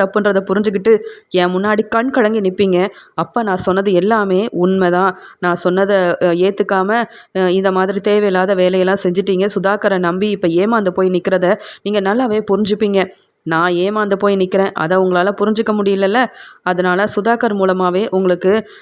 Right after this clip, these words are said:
நல்ல ஒரு விஷயம் நடக்க தான் போகுது பாருங்க" அப்படின்னு சொல்லிட்டு போயிடுறாங்க. "என்ன கோபி, இந்த பாக்கியா என்னென்னவோ சொல்லிட்டு போறா? நம்ம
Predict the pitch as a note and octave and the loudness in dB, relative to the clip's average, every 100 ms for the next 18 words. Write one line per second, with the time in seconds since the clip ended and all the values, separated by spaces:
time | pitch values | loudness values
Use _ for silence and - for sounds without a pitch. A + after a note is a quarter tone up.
0 | - F#3+ G3+ B3 G#3+ G3 F#3 F#3 G#3+ F#3 | -8 -2 0 0 0 0 0 0 0 2
1 | G#3 A#3+ G3 G3+ F#3+ F3+ F3 F3+ F#3+ G#3 | 0 0 -2 0 0 0 0 -2 -2 -2
2 | E3 - F3 E3 F3 F3 - D#3 D#3 F3+ | -6 -6 -4 0 0 0 -2 -2 -2 -2
3 | E3+ D#3+ E3 E3+ D#3 - _ - E3+ G#3+ | -2 0 0 0 -2 -8 _ -2 0 2
4 | G3+ F3+ G3 B3 B3 - G3 F#3+ F3+ E3+ | 2 2 0 -2 -4 -4 0 2 2 0
5 | D#3+ F3+ A#3 B3 G3 G3 B3+ A#3+ A3 A3+ | -2 -2 0 0 0 0 0 0 0 -2
6 | G3+ G3+ G3+ G3+ B3+ - - - E3 | 0 0 2 2 0 -4 -20 -6 -2